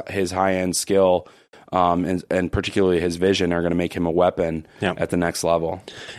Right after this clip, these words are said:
Speaker 2: Yeah, that's true. I mean, you, it, it is a bit of a kind of confirmation bias sort of thing where it's like when a guy does improve his skating so much and answer those questions, we kind of latch onto that as proof that it can happen. But then,
Speaker 1: Right.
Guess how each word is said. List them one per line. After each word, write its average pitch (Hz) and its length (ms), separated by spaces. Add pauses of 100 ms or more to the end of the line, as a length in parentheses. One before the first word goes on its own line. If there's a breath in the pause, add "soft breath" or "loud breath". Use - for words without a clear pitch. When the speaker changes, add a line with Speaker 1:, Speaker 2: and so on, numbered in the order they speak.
Speaker 2:
Yeah, 269 140
that's 240 140
true. 196 140
I 139 60
mean, 147 160
you, 160 80
it, 143 420
it 143 80
is 143 100
a 135 40
bit 135 140
of 120 80
a 104 440
kind 104 160
of 98 60
confirmation 98 560
bias 92 240
sort 95 120
of 87 60
thing 95 180
where 92 80
it's 90 120
like 95 100
when 98 120
a 98 60
guy 98 300
does 95 340
improve 98 380
his 95 140
skating 95 380
so 95 200
much 98 220
and 92 80
answer 90 240
those 90 160
questions, 95 420
we 90 60
kind 92 160
of 82 80
latch 90 260
onto 90 180
that 90 220
as 90 160
proof 87 360
that 87 140
it 87 100
can 92 100
happen. 90 400
But 95 100
then, 90 220
Speaker 1:
Right. 85 240